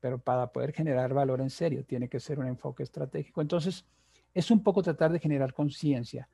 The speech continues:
Eh, dentro de esa parte, entonces, lo que hemos hecho es, cuando ha habido una in-, una inquietud directa de la empresa que nos piden que evaluemos a sus compradores, etcétera,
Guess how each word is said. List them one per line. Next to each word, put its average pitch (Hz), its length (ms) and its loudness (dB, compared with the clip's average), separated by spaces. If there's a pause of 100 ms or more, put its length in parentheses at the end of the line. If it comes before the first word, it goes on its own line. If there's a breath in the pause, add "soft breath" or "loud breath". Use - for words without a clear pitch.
(560)
Eh, 147 360 0
dentro 151 440 4
de 147 160 6
esa 208 260 2
parte, 180 300 4
entonces, 185 420 0
lo 139 140 0
que 160 80 2
hemos 160 220 0
hecho 139 220 -2
es, 127 200 -4
cuando 123 380 -2
ha 202 100 6
habido 202 320 4
una 180 160 4
in-, 156 80 -2 (100)
una 165 160 2
inquietud 147 400 -2
directa 139 400 -2
de 139 100 0
la 127 80 -4
empresa 120 460 -4
que 143 140 -6
nos 120 220 -6
piden 139 500 0
que 139 140 0
evaluemos 131 480 2
a 120 60 -4
sus - 200 -12
compradores, 123 640 -2
etcétera, 147 520 -4